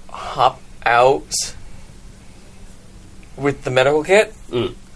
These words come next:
Speaker 1: hoping I'll be able to spot Ashen pretty easily, which I'm not gonna be able to.
Speaker 2: <laughs>
Speaker 1: But Quinn can dream.
Speaker 2: It'll be fun.
Speaker 1: Yeah, it'll be cute.
Speaker 2: It's fun to try.
Speaker 1: Yeah.
Speaker 2: Uh,
Speaker 1: So that's his plan: is to kinda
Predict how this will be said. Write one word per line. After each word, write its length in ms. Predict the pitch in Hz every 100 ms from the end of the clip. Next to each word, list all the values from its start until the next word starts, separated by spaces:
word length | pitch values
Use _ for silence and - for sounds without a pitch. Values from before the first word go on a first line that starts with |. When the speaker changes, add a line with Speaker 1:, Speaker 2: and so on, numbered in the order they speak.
| - - -
Speaker 1:
hoping 340 | 143 135 139
I'll 140 | 131 127
be 100 | 131
able 160 | 120 -
to 140 | 110 107
spot 420 | - - 123 -
Ashen 300 | 120 120 120
pretty 300 | - 156 165
easily, 500 | 180 180 190 208 220
which 420 | - 127 - - - -
I'm 140 | 226 208
not 180 | 147
gonna 160 | 123 107
be 100 | 104
able 200 | 107 -
to. 180 | - 151 156 147 175 127
Speaker 2:
<laughs> 100 | 143
Speaker 1:
But 260 | 147 220 - - - -
Quinn 180 | - 269
can 100 | 226
dream. 320 | 160 156 202 -
Speaker 2:
It'll 160 | 202 165
be 120 | 139
fun. 300 | 139 117 123 262
Speaker 1:
Yeah, 200 | 285 247
it'll 160 | 233
be 80 | 233
cute. 180 | - 233
Speaker 2:
It's 80 | -
fun 200 | 165 139
to 60 | 127
try. 280 | 120 107 170
Speaker 1:
Yeah. 140 | 214 - - - - -
Speaker 2:
Uh, 160 | 131 123
Speaker 1:
So 60 | 120
that's 180 | - -
his 80 | -
plan: 280 | 135 113 113
is 100 | 117
to 80 |
kinda 240 | 113 117